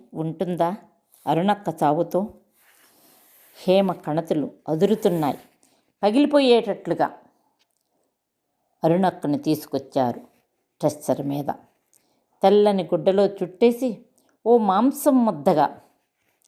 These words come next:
అరుణక్క ఇంటి చాకిరి నిర్బంధంగా,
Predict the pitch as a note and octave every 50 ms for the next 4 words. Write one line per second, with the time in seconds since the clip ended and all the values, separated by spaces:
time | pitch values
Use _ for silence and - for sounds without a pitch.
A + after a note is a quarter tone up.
0 | _ _ _ _ _ _ - C#3+ D#3 E3+ F3 E3+ E3 D#3+ D#3+ - D3 - - _
1 | _ _ _ _ _ _ _ _ _ _ _ _ _ _ _ G3+ G#3+ G#3+ G#3 G#3+
2 | G3 G3 - F3+ D#3+ D#3+ D3+ D#3 - D#3 D#3 D#3+ D3 E3 - - _ _ _ _
3 | _ _ _ _ _ E3+ F3+ E3+ D#3+ D#3 F3+ G#3+ G#3+ G3+ F3 E3 D#3 D3+ D3 C3+
4 | D#3 D#3 F3 F3+